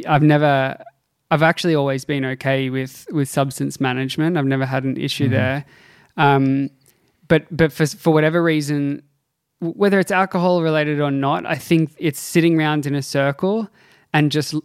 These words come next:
Speaker 1: completely letting your hair down with friends without a care in the world. I, I miss,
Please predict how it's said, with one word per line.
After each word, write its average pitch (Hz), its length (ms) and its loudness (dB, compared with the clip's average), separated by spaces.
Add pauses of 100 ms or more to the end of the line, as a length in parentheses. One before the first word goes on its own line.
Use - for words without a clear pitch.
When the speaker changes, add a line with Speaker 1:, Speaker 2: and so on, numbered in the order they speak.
Speaker 1:
completely 190 680 0
letting 151 300 0
your 143 100 -2
hair 135 240 -2
down 143 560 -4
with 151 180 -2
friends 135 680 -2 (480)
without 139 300 2
a 135 40 -6
care 139 220 0
in 135 80 0
the 135 100 -4
world. 147 420 -4
I, 151 320 -6
I - 20 0
miss, 143 500 -2